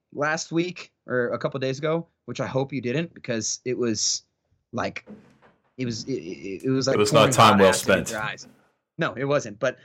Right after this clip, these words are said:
Speaker 1: the guy, just like Kizer, how we saw him a couple weeks ago, he throws an inexplicable number of passes just into the dirt.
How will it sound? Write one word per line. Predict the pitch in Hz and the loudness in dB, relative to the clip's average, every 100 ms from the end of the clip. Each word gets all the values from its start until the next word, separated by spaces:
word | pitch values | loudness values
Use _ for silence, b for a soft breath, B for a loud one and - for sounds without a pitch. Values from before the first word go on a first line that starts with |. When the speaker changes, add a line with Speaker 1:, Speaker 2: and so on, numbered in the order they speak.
| B B B | B B B
Speaker 1:
the | 160 | -4
guy, | 151 165 190 220 | -2 -2 -2 -6
just | 156 151 208 - | -8 -8 -6 -2
like | 214 208 - _ | -2 -2 -6 _
Kizer, | - 226 285 175 165 | -6 -2 -2 0 0
how | 160 | 0
we | 156 160 | -2 -2
saw | 175 | -2
him | 175 226 | -2 -2
a | 190 | -4
couple | 147 147 | -6 -4
weeks | 139 131 | -6 -2
ago, | 147 143 B B | -2 -2 B B
he | - 240 | -4 -2
throws | 220 214 196 175 - - | 0 2 2 0 -4 -6
an | 131 | -4
inexplicable | 185 185 - - 214 196 151 | -4 -6 -10 -2 -2 0 0
number | 151 147 | 0 0
of | 135 | -2
passes | - 143 147 131 | -2 -4 -4 -4
just | 135 139 160 | -4 -2 0
into | 175 180 | 0 -2
the | 151 | -6
dirt. | 110 123 196 - | -4 -2 -2 -4